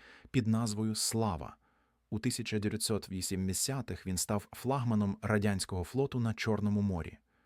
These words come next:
Потужна артилерія, сучасна на той час протиповітряна оборона, крилаті ракети «Вулкан» — все це робило його найбільшим бойовим кораблем регіону. Після розпаду С Р С Р він залишився у складі Росії,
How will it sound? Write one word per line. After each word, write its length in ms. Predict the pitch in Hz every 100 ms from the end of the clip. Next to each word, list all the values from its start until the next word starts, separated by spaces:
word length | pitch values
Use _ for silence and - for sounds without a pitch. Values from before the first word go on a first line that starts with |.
| _ _ -
Потужна 400 | 110 117 104 107
артилерія, 680 | 95 - 107 135 110 85 - -
сучасна 560 | - 107 113 107 -
на 120 | 95 95
той 180 | 98
час 260 | 95 98 90
протиповітряна 760 | - 104 104 98 98 107 101 98
оборона, 640 | 107 95 98 117 107 98 - - -
крилаті 500 | - 117 101 101 98
ракети 360 | 92 - 95 98
«Вулкан» — 540 | 95 95 - 127 107 - - -
все 240 | - - 135
це 180 | - 127
робило 380 | 107 120 113
його 240 | 110 104 113
найбільшим 680 | 104 95 87 139 156 165 135
бойовим 400 | 127 117 113 110
кораблем 500 | 101 92 90 92 90
регіону. 640 | 85 87 82 78 71 - _ _ _ _ -
Після 300 | 110 98 92
розпаду 460 | 101 - 98 95
С 180 | 95 -
Р 80 | 98
С 140 | 92
Р 160 | 127 131 - - -
він 200 | 90 117
залишився 580 | 107 101 107 - 107 113 -
у 60 | 117
складі 400 | - 117 113 107
Росії, 540 | 110 - 92 78 76